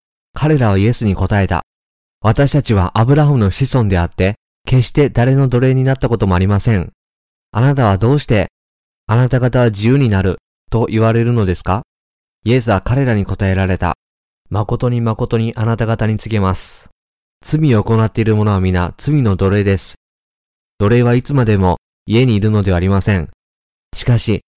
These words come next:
息子はいつまでもいます。ですから、もし子が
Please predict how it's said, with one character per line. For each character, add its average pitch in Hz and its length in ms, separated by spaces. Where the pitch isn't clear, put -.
息 117 220
子 - 80
は 127 100
い 131 60
つ 139 140
ま 123 80
で 107 100
も 92 80
い 90 80
ま 87 160
す。 - 200
で 117 140
す - 100
か 107 100
ら、 92 140
も 117 120
し 117 160
子 113 160
が 101 260